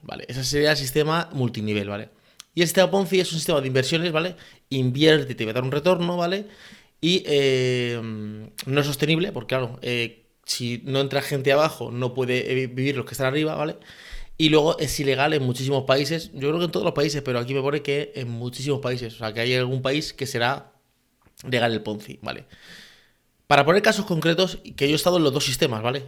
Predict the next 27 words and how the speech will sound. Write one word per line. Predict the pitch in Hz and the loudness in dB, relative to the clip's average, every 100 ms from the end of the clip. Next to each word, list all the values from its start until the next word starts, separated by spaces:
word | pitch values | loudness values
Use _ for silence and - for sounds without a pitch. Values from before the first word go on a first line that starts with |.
| - | -6
He, | 135 | -4
he | 131 | -2
estado | 139 - 123 | -4 0 0
en | 123 | -2
un | |
sistema | 135 127 131 117 | -4 -4 -2 -2
Ponzi | 165 196 202 247 - - - - | 0 0 0 -6 -8 -20 -20 -8
y | 135 | -4
he | |
estado | 127 143 | -2 0
en | 143 | 0
un | |
sistema, | 131 127 147 151 143 127 127 123 113 113 110 113 117 - - - | -2 -2 0 0 0 0 0 0 0 -2 -2 -6 -12 -14 -12 -6
eh, | 123 120 117 | -2 0 -2
multinivel. | 120 113 113 104 104 - - - - - | -2 -2 -2 -2 -4 -10 -20 -20 -20 -16
Bueno, | - 135 - - _ - | -8 -8 -8 -16 _ -6
bueno, | 151 123 - | -4 -4 -2
en | 139 | 0
el | 139 | 4
de | 139 | 4
multinivel | 139 135 147 190 | 2 2 2 4
no | 175 | 6
llega | 156 | 4
a | 123 | 4
entrar, | 113 110 | -2 -6
¿vale? | 110 117 123 _ _ _ - | -6 -8 -10 _ _ _ -10
Eh, | - 143 135 131 127 123 123 120 117 113 113 113 113 120 - | 0 2 4 2 0 -2 -4 -6 -6 -6 -6 -8 -10 -12 -16